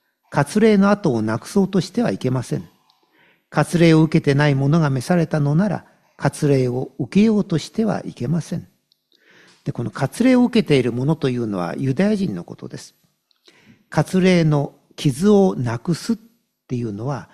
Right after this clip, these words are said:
ユダヤ人であることを恥じるっていう意味があります。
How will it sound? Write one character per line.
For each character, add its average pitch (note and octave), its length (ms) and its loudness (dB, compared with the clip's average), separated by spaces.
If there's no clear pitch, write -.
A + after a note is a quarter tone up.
ユ C#3 140 4
ダ G#3+ 120 4
ヤ C4 140 4
人 C3+ 220 0
で A#2 80 -4
あ B2 60 -2
る B2 100 -2
こ A2 160 -8
と A#2+ 200 -4
を F#2 80 -4
恥 C3+ 440 2
じ C4+ 40 8
る F#3+ 140 -2
っ - 560 -20
て A2 80 -10
い F#2+ 60 -8
う - 20 -6
意 F#2 60 -4
味 F2+ 100 -6
が - 60 -10
あ F2+ 40 -10
り - 80 -14
ま - 120 -10
す。 - 160 -18